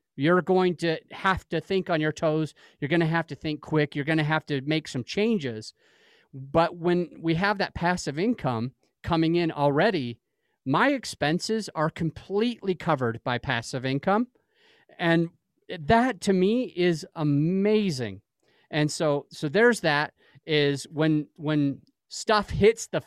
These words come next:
fan, uh, we're gonna be okay. But the s-, the first reason, going backwards, the first reason is literally because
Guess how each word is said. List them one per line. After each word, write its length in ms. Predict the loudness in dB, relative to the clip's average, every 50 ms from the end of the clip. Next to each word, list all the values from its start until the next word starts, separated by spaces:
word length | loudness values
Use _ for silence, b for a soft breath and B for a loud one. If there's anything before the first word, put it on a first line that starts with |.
| _ 0
fan, 580 | 2 2 2 2 0 0 -2 -6 -8 -8 -10 -10 b b b b b b b b b
uh, 240 | -2 0 0 0 0
we're 260 | -2 0 4 4 4 6
gonna 200 | 4 2 2 2
be 160 | 2 2 2
okay. 440 | 2 2 2 0 0 -2 -2 -8 _ _ _ _ _ _ _
But 180 | 0 0 0 0
the 80 | -2 -4
s-, 380 | -2 -4 -6 -8 -10 -10 -12 -14 -8
the 140 | -4 -6 -2
first 380 | 2 4 4 4 4 2 -2 -4
reason, 480 | -4 -2 -2 -4 -4 -2 -2 -4 -4 -6 _ _ _ -2
going 260 | 2 2 4 4 4
backwards, 600 | 2 2 0 0 -2 -4 -4 -4 -4 -4 -6 -8 -18 B B B B B B
the 80 | B -2
first 340 | 4 4 4 4 4 2 0
reason 400 | 0 0 0 0 -2 -4 -4 -4 b b b b b
is 200 | 0 0 0 0
literally 320 | 2 2 4 4 4 2
because 560 | 0 -4 -4 -2 0 2 2 2 0 -2 -4